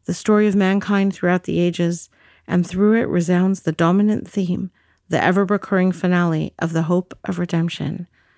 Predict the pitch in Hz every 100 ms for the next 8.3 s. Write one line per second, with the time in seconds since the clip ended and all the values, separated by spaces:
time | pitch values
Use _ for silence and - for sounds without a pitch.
0 | _ _ - - _ _ - 247 269 254
1 | 196 196 151 147 - - 180 190 - 240
2 | 233 - 220 208 - 180 170 156 - -
3 | _ _ - 190 - 196 202 - 220 220
4 | 220 - - 156 139 - - - _ _
5 | _ _ _ - 190 180 220 - 190 175
6 | 180 - - _ _ - 196 - 202 151
7 | - - - _ _ _ - 180 185 -
8 | - 233